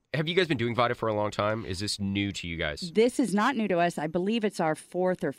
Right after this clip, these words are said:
Speaker 2: even fifth year of doing it, and it's been growing crazy every year. I,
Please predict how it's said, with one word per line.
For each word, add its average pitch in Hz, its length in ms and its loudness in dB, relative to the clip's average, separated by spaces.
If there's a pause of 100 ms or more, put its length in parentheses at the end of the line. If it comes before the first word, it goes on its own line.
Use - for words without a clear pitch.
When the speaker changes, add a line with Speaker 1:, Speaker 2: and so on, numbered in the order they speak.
(100)
Speaker 2:
even 160 260 0
fifth 165 320 -2
year 113 320 -2
of 123 200 -8
doing 120 260 0
it, 117 180 -4
and 151 200 -2
it's 160 160 0
been 156 260 0
growing 156 640 0
crazy 139 540 -2
every 127 200 -4
year. 117 340 -2
I, 156 100 0